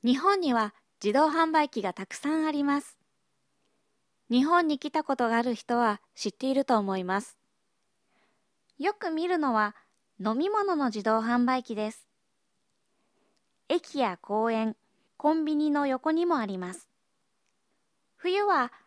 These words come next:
温かい飲み物も買えます。飲み物だけじゃありません。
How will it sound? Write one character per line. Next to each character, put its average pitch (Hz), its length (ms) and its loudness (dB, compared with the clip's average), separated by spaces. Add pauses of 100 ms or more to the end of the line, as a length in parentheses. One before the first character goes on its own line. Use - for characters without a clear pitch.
(240)
温 269 280 -4 (140)
か 415 180 0
い 427 40 -2
飲 320 180 -2
み 311 120 -2
物 339 240 0
も 196 160 0
買 185 220 -8
え 185 40 -4
ま 185 180 -6
す。 - 140 -20 (1700)
飲 214 140 0
み 330 140 0
物 392 260 2
だ 254 140 -4
け 330 140 -6
じ 320 80 0
ゃ 277 60 2
あ 254 40 0
り 247 120 -4
ま 285 160 -2
せ 311 200 -2
ん。 - 80 -10